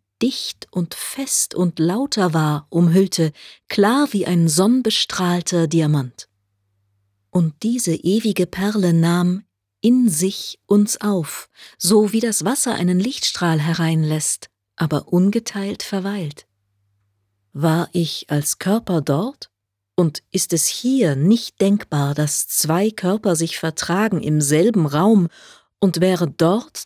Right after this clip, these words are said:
doch nötig? Oh, wie viel heißer müssten wir dann wünschen, die Wesenheit zu schauen, in der sich's zeigt, wie unsere Natur mit Gott sich eint. Dort schauen wir, was wir im Glauben haben,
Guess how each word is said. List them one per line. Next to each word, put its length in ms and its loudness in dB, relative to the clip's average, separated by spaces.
doch 180 -2
nötig? 640 0
Oh, 220 0
wie 160 -2
viel 320 -2
heißer 580 -2
müssten 460 0
wir 100 0
dann 300 -2
wünschen, 640 2
die 320 0
Wesenheit 640 2
zu 180 -2
schauen, 460 2
in 160 4
der 160 4
sich's 320 0
zeigt, 480 -2
wie 220 -2
unsere 460 2
Natur 640 0
mit 300 -6
Gott 420 -4
sich 380 -8
eint. 480 -4
Dort 380 -2
schauen 580 2
wir, 400 -4
was 240 -2
wir 100 -2
im 140 0
Glauben 480 0
haben, 420 -4